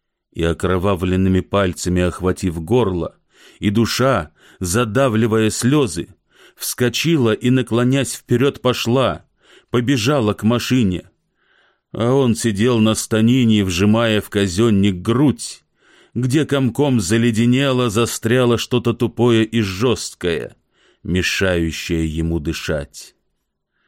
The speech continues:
Только он, он один.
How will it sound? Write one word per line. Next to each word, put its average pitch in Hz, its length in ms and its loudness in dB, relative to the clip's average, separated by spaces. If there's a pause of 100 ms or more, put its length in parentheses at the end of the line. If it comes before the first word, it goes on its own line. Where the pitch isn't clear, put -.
(420)
Только 90 540 -4 (120)
он, 87 420 -4 (1200)
он 107 360 2
один. 80 680 -4